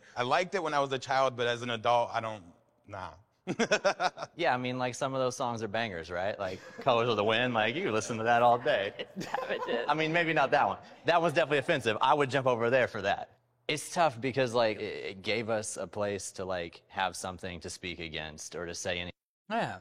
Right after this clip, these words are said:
Speaker 4: I mean, you, do these motherfuckers get, um, do Samoan people get mad at Moana? Huh? Do Asians get mad at Po-, uh,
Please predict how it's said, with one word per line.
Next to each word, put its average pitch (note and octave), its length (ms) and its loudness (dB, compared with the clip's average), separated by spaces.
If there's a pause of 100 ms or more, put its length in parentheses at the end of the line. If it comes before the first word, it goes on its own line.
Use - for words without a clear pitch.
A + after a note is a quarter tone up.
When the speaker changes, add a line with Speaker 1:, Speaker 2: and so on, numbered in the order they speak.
(300)
Speaker 4:
I F3+ 120 -6
mean, G3 280 -4
you, E3 160 -6 (120)
do A3+ 280 -2
these G#3 260 -6
motherfuckers A3 540 0
get, F3+ 140 -2 (300)
um, C3 440 -2 (100)
do D#3+ 80 -4
Samoan A#3 300 0
people A#3+ 240 -2
get G#3+ 140 0
mad E3 280 0
at F3 140 2
Moana? D3+ 480 0 (240)
Huh? B3+ 100 0 (840)
Do F#3 100 -6
Asians A3+ 360 0
get G3+ 160 0
mad G3 300 0
at F3+ 120 -6
Po-, G3+ 160 -2
uh, D#3 180 0